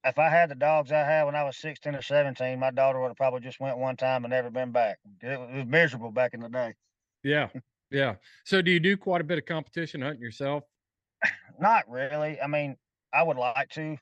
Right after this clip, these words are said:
Speaker 1: Um, I own a roofing company, and it seems like every fall and spring, um,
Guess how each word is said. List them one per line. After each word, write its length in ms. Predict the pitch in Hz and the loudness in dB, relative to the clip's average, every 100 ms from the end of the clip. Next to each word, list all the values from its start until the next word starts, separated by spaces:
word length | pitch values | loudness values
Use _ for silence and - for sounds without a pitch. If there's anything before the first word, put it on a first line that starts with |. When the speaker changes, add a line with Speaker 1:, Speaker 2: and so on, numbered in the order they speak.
| _ - | _ -2
Speaker 1:
Um, 520 | 127 123 120 113 - _ - | 0 2 0 -6 -14 _ -6
I 640 | 123 156 160 180 170 175 | -4 -4 -4 -4 -4 -4
own 120 | 170 | -6
a 180 | 139 123 | -2 -2
roofing 300 | 113 143 147 | -2 -6 -2
company, 340 | 147 147 147 120 _ _ _ _ - | 0 0 -4 -10 _ _ _ _ -10
and 320 | 120 - 127 | -10 -8 -12
it 160 | 110 _ - _ | -12 _ -20 _
seems 420 | - 143 151 131 | -4 -2 -4 0
like 300 | 139 131 123 | 4 4 4
every 300 | 131 131 131 | 0 0 -6
fall 440 | - 123 131 139 | 0 4 4 4
and 100 | 120 | 0
spring, 560 | - - 123 123 127 123 _ _ | -8 -10 -8 -6 -6 -10 _ _
um, 560 | 113 117 110 110 104 98 | -2 0 0 -4 -10 -10